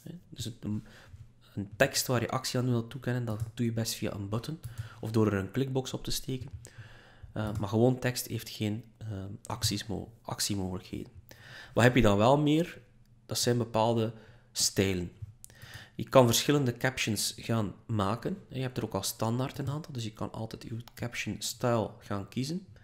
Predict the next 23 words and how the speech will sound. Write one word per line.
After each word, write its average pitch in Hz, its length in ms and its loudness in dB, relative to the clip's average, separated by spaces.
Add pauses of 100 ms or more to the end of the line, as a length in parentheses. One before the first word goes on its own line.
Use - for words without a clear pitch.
(600)
Ehm, 107 360 -2 (840)
en - 80 -6
dan 127 80 -2
moet 127 80 -2
je 120 60 -2
maar 113 120 -2
een 107 60 -4
keer - 140 -10
bekijken. 117 300 -6
Bij 127 80 0
mij 110 120 0
staat - 160 -4
dat - 80 -6
standaard 107 380 -4
op - 240 -18
transparent. 120 800 -4 (960)
Uiteraard 117 340 2
kan 117 120 0
je 107 60 4
ook 104 60 -4
het - 120 -8
lettertype 123 480 -2
aanpassen. 143 600 -6